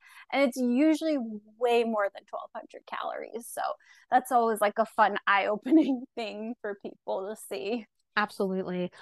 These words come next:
Speaker 2: I want to go back for a second with the picky eating discussion, because you and I have had a lot of other experiences together where we've done Instagram lives and takeovers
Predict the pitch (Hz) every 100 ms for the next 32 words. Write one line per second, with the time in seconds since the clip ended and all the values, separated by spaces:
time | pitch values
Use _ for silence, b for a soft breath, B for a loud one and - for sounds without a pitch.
0 | - 247 302 392 415 349 311 359 339 320
1 | 294 370 269 254 247 - 311 294 277 262
2 | 247 240 240 214 233 214 214 233 208 254
3 | 277 233 208 226 240 208 208 214 214 196
4 | B B B - 254 262 214 220 247 233
5 | 220 233 330 - 240 226 226 226 214 -
6 | 262 254 262 254 247 - _ _ - 254
7 | - 294 302 277 247 262 220 285 226 185
8 | 180 226 220 220 202 220 220 190 208 208
9 | 208 - 208 214 247 254 254 320 254 185
10 | 180 185 - 202 208 208 - 320 294 254
11 | 208 202 202